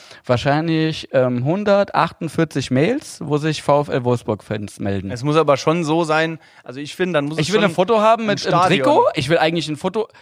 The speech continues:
Speaker 1: im Sta-, aus dem Stadion.
Speaker 2: Ja.
Speaker 1: Ja, das, also ihr, ihr gewinnt nur, wenn ihr uns ein Foto von euch im Stadion schickt.
Speaker 2: Ja, und es muss auch eindeutig erkennbar sein, dass es nicht mit Photoshop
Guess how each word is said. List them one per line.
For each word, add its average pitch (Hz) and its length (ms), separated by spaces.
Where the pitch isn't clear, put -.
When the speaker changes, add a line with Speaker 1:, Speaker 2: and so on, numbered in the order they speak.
Speaker 1:
im 156 180
Sta-, - 240
aus 135 160
dem 131 100
Stadion. 135 500
Speaker 2:
Ja. - 100
Speaker 1:
Ja, 127 160
das, 135 280
also 123 300
ihr, 143 260
ihr 131 100
gewinnt 131 300
nur, 196 280
wenn 175 80
ihr 165 80
uns - 200
ein 135 60
Foto 226 480
von - 240
euch 180 480
im 165 100
Stadion 113 520
schickt. - 280
Speaker 2:
Ja, - 160
und 131 80
es 123 60
muss 151 140
auch 143 120
eindeutig 151 380
erkennbar 151 440
sein, 143 200
dass 131 120
es 131 120
nicht 175 160
mit 170 160
Photoshop 139 640